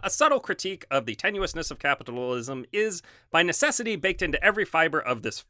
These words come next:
film. When Fern can't afford to repair her van, she's forced to take a bus to a relative's house to get cash to fix it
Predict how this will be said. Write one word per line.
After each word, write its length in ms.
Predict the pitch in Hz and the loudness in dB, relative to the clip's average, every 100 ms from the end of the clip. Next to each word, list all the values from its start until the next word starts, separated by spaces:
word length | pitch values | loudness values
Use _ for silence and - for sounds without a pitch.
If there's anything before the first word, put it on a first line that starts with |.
| - | 0
film. 400 | 180 87 87 90 | 0 0 -8 -8
When 140 | 113 | -6
Fern 240 | - 165 | -4 -4
can't 340 | 156 143 - - _ _ - | -2 -4 -6 -12 _ _ -16
afford 420 | - 175 196 190 | -8 -2 0 0
to 340 | - 156 139 110 | -2 -2 -2 -2
repair 440 | 127 120 180 175 | -2 0 2 2
her 100 | 143 | 2
van, 320 | 123 180 151 147 | 2 4 2 -2
she's 160 | 143 | -8
forced 200 | - 123 | -6 -8
to 40 | - | -6
take 160 | 143 | -6
a 60 | 123 | -4
bus 260 | 123 160 - | 0 0 0
to 140 | 135 | -4
a 60 | 104 | 0
relative's 440 | 143 175 180 - | 2 2 -2 -2
house 220 | 160 156 | -2 -2
to 80 | - | -6
get 120 | - | -10
cash 220 | - 131 - | -6 -6 -8
to 60 | |
fix 280 | - 185 - | -8 -8 -4
it 160 | 180 | -6